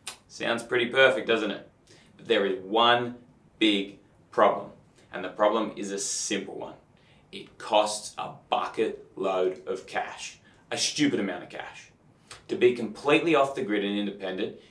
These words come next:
you need a lot of gear, and with that comes a lot of money.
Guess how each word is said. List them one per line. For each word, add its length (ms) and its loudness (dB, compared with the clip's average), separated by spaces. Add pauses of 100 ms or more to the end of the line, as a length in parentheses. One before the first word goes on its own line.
you 120 -6
need 180 0
a 60 0
lot 280 6
of 100 0
gear, 360 2 (180)
and 160 -4
with 200 0
that 300 4
comes 220 -6
a 60 0
lot 480 2
of 80 2
money. 320 -6